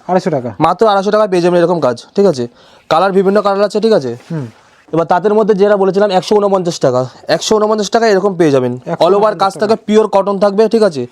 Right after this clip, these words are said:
Speaker 2: কালারফুল গ্যারান্টি থাকবে। এই দেখুন, all over কাজ থাকবে, পিওর কটন, একশো ঊনপঞ্চাশ টাকা।
Speaker 1: একশো ঊনপঞ্চাশ।
Speaker 2: একশো ঊনপঞ্চাশ টাকায় এরকম কালার পেয়ে যাবেন, ঠিক আছে?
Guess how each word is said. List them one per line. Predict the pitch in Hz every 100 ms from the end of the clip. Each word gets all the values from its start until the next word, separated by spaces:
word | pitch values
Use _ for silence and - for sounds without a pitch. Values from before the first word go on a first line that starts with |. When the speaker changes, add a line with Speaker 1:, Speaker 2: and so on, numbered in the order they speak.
| - -
Speaker 2:
কালারফুল | 175 202 190 208
গ্যারান্টি | 196 185 175
থাকবে। | 143 131 123 127 - - - _ -
এই |
দেখুন, | 156 131 120 120 _ - - - _ _ _
all | 160 196
over | 208
কাজ | 175 165
থাকবে, | - 139 143
পিওর | 196 202
কটন, | 196 202
একশো | 170 180 - 220
ঊনপঞ্চাশ | 202 180 190 185 -
টাকা। | 131 117
Speaker 1:
একশো | - 214
ঊনপঞ্চাশ। | 175 143 127 170
Speaker 2:
একশো | 190 - 240
ঊনপঞ্চাশ | 208 208 214 190
টাকায় | 220 214
এরকম | 196 196
কালার | 202 208
পেয়ে | 170
যাবেন, | 147 151 156
ঠিক | 208
আছে? | 151